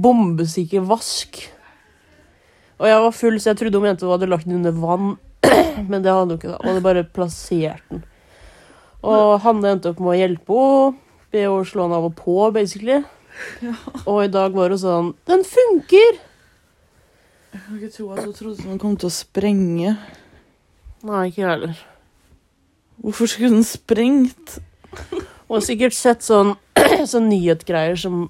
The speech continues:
Speaker 1: er sånn, «Telefon sprengt i lomma mi.»
Speaker 2: Jeg er jævlig redd for at det skal skje mens jeg sover.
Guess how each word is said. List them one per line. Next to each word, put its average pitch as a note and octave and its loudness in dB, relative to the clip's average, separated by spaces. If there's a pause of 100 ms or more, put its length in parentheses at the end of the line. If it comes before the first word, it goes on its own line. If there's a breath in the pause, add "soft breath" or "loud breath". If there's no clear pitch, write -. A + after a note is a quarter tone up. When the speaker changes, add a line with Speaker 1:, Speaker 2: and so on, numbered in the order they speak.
Speaker 1:
er E3+ -2
sånn, D#3+ -2 (180)
«Telefon D4 0
sprengt E4+ 0
i C#4 0
lomma B3+ 2
mi.» E4+ 4 (1080 soft breath)
Speaker 2:
Jeg G3 -6
er - -6
jævlig G#3 -2
redd F#3 -4
for F3+ -14
at F#3 -14
det F#3 -8
skal F#3 -10
skje F#3 -10
mens F3 -10
jeg F3 -14
sover. G3 -8